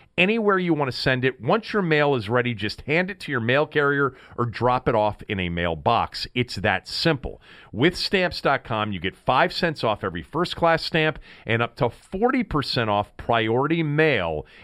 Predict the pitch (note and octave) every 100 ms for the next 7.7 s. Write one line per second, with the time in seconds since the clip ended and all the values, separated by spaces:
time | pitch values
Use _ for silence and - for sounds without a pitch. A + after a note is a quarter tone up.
0 | - C#3 - C3+ B2 B2+ D3+ A3 E3 E3+
1 | D3+ D3+ D3+ - - - - D3+ C#3 A2+
2 | B2+ - - E3 F3 G3 G3 D#3 C3+ C3
3 | C#3 C3+ B2 B2+ B2+ A2 G#2+ G2 - -
4 | D#3+ E3 F3+ F3 D3 C#3+ C3+ C3+ - B2+
5 | A#2 A#2+ - A2+ F#2+ E2+ C#2+ - - -
6 | - B2+ - A#2+ G#2+ G2 G2+ F#2 G2 E2+
7 | F#2+ E2 E2 E2 E2+ C#2+